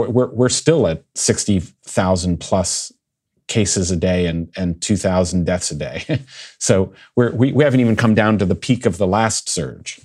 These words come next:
<laughs> And, and we're already finding that we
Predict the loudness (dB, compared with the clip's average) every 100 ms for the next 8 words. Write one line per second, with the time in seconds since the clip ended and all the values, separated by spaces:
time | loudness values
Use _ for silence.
0 | -4 -2 -2 -4 -20 -20 -4 0 2 0
1 | -2 0 2 4 4 2 0 0 2 4
2 | 2 -2 -6 _ _ 0 2 2 2 0
3 | 0 0 -2 -6